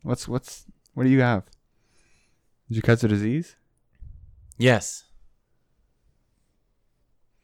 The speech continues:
Speaker 1: I mean, it doesn't look bad. <laughs> I'm just, I'm just kidding. Podcast will have no idea what we're talking about. Eric has a fat stash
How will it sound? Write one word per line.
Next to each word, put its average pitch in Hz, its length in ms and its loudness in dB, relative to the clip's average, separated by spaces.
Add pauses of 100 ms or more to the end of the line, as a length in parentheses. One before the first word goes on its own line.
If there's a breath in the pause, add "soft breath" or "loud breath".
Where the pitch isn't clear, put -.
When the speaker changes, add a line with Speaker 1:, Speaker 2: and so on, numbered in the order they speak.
(640)
Speaker 1:
I 135 100 4
mean, 165 120 4
it 156 80 0
doesn't 147 220 6
look 107 160 -2
bad. - 240 -4 (100)
<laughs> - 160 -16
I'm 120 300 0
just, 101 240 -12
I'm 95 160 -14
just 92 160 -16
kidding. - 260 -14 (1040 soft breath)
Podcast 143 460 6
will 131 80 4
have 107 100 4
no 143 140 4
idea 135 220 2
what 113 80 0
we're 107 80 -6
talking 113 280 -4
about. 110 240 2
Eric 135 280 6
has 110 220 6
a 92 100 -4
fat - 680 4
stash 98 640 0